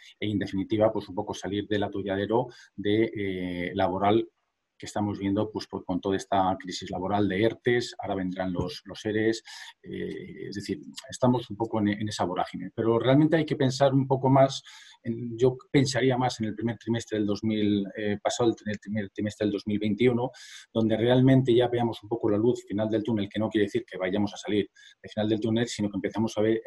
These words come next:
o a ver o a analizar leves indicios, en este caso, de recuperación. Para lo cual, creo que lo que hay que hacer es armar ya las estructuras, en este caso los despachos, y empezar a pensar ya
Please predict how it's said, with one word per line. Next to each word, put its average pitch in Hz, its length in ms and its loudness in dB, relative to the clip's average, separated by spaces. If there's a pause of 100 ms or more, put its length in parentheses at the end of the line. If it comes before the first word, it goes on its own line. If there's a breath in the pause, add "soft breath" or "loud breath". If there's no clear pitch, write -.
(100)
o 117 180 2
a 104 140 2 (140)
ver 123 220 4 (100)
o 104 100 -8
a 101 40 -2
analizar 101 420 0 (340 loud breath)
leves 113 300 2
indicios, 110 360 -2
en 98 100 -4
este 98 180 -10
caso, - 200 -4
de 104 120 0
recuperación. 90 560 -12 (440)
Para 117 200 4
lo 117 120 4
cual, 156 320 6 (240 loud breath)
creo 120 220 2
que 117 80 2
lo 113 60 6
que 113 80 4
hay 117 60 2
que 117 80 2
hacer 113 180 -2
es 123 100 -2
armar 113 320 2 (420)
ya 113 220 2
las 98 160 -2
estructuras, 101 580 -4
en 101 60 -6
este 104 180 -10
caso - 220 -8
los 101 160 0
despachos, 110 480 -4
y 110 40 -4
empezar 101 340 -2
a 110 80 0
pensar 113 480 -2 (340 loud breath)
ya 110 420 2